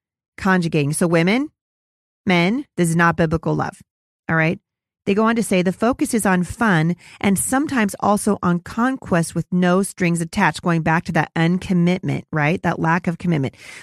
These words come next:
Ludus relationships are casual, undemanding, and uncomplicated. And for all that, they can be very long lasting. Listen, anytime <laughs> you have sex outside of marriage, it's gonna be complicated.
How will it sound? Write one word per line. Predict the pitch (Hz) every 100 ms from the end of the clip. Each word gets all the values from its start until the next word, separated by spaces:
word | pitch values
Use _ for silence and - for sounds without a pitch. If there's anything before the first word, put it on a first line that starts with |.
| -
Ludus | 190 240 262 -
relationships | 220 202 202 180 180 156
are |
casual, | 151 202 180 202 233 233 -
undemanding, | 185 208 214 185 185 190
and | 175
uncomplicated. | - 165 165 226 262 240 - 160 143 151 - _ _ _ _ _ _
And | - 175
for | 196 -
all | 196 226
that, | 220 175 -
they | 175
can | 185
be | 175
very | 160 170 170
long | 165 160 151
lasting. | 147 147 - 143 - - -
Listen, | 247 233 190 -
anytime | 233 330 - 269 233 165 - 175
<laughs> | 185
you | 240 214 226 214
have | 214 196
sex | 196 190
outside | 196 185 185 170
of | 165
marriage, | 160 165 214 208 - - -
it's | 180
gonna | 165 175
be | 160
complicated. | 147 156 143 139 139 117